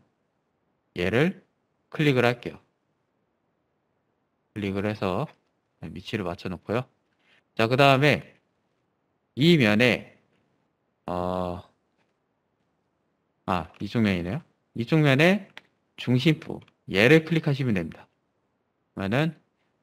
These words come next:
현재 이 Z축 면이랑 얘 Z축 면이 만나면서 정중앙에 위치할 수 있게, 아, 위치할 수 있게 됩니다. 그래서 면에 클릭을 하시고, 어, 잠시만요.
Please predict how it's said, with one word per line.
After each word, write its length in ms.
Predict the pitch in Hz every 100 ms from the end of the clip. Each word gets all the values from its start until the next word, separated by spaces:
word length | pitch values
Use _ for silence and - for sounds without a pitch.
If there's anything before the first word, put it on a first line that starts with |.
| _ -
현재 220 | 127 113
이 140 | 104
Z축 500 | - 107 135 - 131
면이랑 680 | 117 101 101 113 170 196 - _ 87
얘 100 | 92
Z축 440 | - - 123 147
면이 280 | 135 104 101
만나면서 760 | 90 95 95 92 135 156 185 _ _ _ _ -
정중앙에 1000 | 120 135 135 117 107 104 135 170 196 _ _ _ _ _ _
위치할 300 | 101 - 110
수 120 | -
있게, 320 | 92 - 87 - _ -
아, 100 | 80
위치할 320 | 104 110 135 120
수 100 | 101
있게 160 | 107
됩니다. 460 | 95 85 - 135 - _ _ _ _ _ _ _ _ _ _ _ _ _
그래서 220 | 104 117 120
면에 220 | 92 90
클릭을 400 | - 123 107 101
하시고, 480 | 110 - 107 131 131 _ _ _ _ _ _ _ _ _
어, 40 | - -
잠시만요. 560 | 95 - 92 87 151